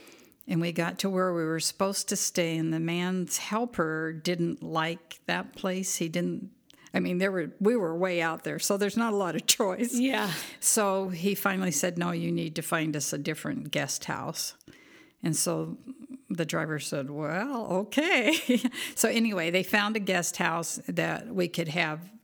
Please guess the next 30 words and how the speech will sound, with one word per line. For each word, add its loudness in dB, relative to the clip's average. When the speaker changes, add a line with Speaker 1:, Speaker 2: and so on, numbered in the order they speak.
Speaker 1:
two 2
rooms -2
side 0
by 0
side, -2
'cause -4
then 0
hi-, -2
they 4
were 0
kinda -2
worried 0
about -2
me 0
being -2
the -2
only -2
woman. -2
I 0
never 0
saw 0
another -2
woman. -4
We 4
went 0
into 2
the 0
lobby 0
of -4
this -2